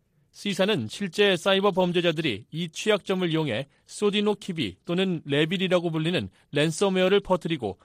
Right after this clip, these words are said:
정보와 금전적 이득을 탈취한 사례가 있었다고 밝혔습니다.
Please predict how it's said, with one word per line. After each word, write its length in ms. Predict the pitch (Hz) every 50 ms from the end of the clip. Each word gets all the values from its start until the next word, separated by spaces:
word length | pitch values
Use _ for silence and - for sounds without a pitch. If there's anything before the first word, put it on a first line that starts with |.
| _ _
정보와 500 | - - 165 160 160 165 180 143 104 101
금전적 640 | - - 165 165 170 156 180 175 170 165 196 185 160 -
이득을 380 | 151 160 170 165 185 190 196 196
탈취한 420 | 185 180 170 - - 185 180 175
사례가 440 | - 170 156 139 131 127 156 156 151
있었다고 540 | 147 147 - - 170 160 - 147 139 151 170
밝혔습니다. 640 | 165 147 - 156 135 - - 120 117 110 85 71